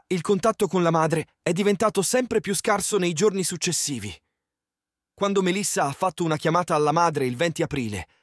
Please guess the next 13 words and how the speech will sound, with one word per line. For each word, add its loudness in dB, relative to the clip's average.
ha -6
riferito -2
di -6
essere 0
in -2
partenza -2
per -2
la 2
Croazia, 0
per -4
una -2
vacanza 0
improvvisa, -2